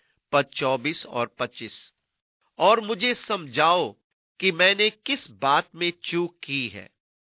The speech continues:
सच्चाई के वचनों में कितना प्रभाव होता है, परंतु तुम्हारे विवाद से क्या लाभ होता है?" ओह, आयूब की बातें बड़ी कठोर हैं। अध्याय छह,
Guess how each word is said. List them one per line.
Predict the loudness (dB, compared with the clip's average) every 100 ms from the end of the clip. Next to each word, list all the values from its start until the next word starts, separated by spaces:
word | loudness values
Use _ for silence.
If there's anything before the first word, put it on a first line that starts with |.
| _ _ _ _
सच्चाई | -2 -2 -2 2 2 2
के | -2 -4
वचनों | -2 -4 -4 -4 -4
में | 0 -2
कितना | -2 -10 -8 -6 -6
प्रभाव | -6 -10 -8 -2 -2 -2
होता | -10 -6 -6
है, | -6 -12 _ _ _ _ _ _ _ _
परंतु | 2 2 2 -4
तुम्हारे | -6 0 2 4 2
विवाद | -2 2 4 4
से | -2 -8 -6 -6 -10 _ _ _ 0
क्या | 2 4
लाभ | 2 4 4 4
होता | -4 -8 -4 -4
है?" | -4 -18 _ _ _ _ _ _ _ _ _
ओह, | 0 0 0 _ _ _ _ -2
आयूब | 2 2 0 -4
की | -6 -6
बातें | 2 0 2 -4 -6 _ _ _
बड़ी | -4 -2 -4
कठोर | -6 -10 -4 -2 -2
हैं। | -6 -18 _ _ _ _ _
अध्याय | -8 -6 -2 -2 -2
छह, | -4 -2 -2